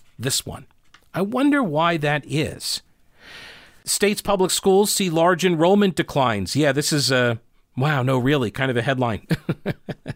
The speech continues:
It's a Carolina Journal. This is a good piece by David Bass. Um, he says, "Public school systems in the Tar Heel State are experiencing the highest declines in student enrollment in decades.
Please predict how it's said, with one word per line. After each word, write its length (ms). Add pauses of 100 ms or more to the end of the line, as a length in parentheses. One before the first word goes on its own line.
(300)
It's 120
a 80
Carolina 520
Journal. 360 (260)
This 80
is 20
a 40
good 140
piece 200
by 160
David 380
Bass. 380 (840)
Um, 420 (320)
he 100
says, 200
"Public 300
school 200
systems 420
in 60
the 80
Tar 240
Heel 160
State 300
are 100
experiencing 840
the 140
highest 560
declines 580
in 120
student 480
enrollment 460
in 160
decades. 600